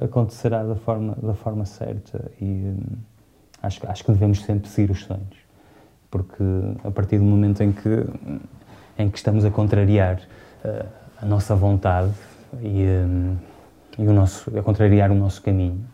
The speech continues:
eh, est-, estamos a impedir-nos de, de nos cumprirmos.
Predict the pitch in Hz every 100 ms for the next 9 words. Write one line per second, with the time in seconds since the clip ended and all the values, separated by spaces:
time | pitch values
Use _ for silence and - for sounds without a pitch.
0 | _ - - - - 120 120 - 117 -
1 | 120 120 120 110 117 120 120 104 110 113
2 | 113 110 117 107 - 107 107 120 113 104